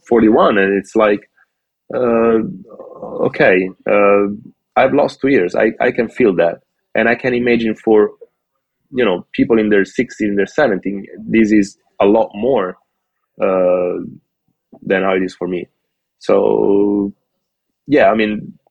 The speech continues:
what other option we have? Keep postponing, keep pushing tours because it's still not the right time. And then what? Fifth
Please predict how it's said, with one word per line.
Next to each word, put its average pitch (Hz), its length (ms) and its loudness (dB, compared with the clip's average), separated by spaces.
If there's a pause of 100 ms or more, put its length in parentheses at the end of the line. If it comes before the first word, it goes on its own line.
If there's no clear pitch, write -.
what 127 440 0
other 120 260 2
option 104 320 -6
we 98 80 -4
have? 92 240 -6 (120)
Keep 131 240 -2 (960)
postponing, 120 560 -4
keep 117 300 -6
pushing 120 560 -6 (180)
tours 131 280 2
because 110 460 -2
it's - 640 -6 (340)
still 127 340 2
not 117 300 0
the 113 100 4
right 113 280 2
time. 92 400 -2 (1300)
And 104 260 -6
then 104 920 0 (500)
what? 110 480 2 (680)
Fifth 135 300 0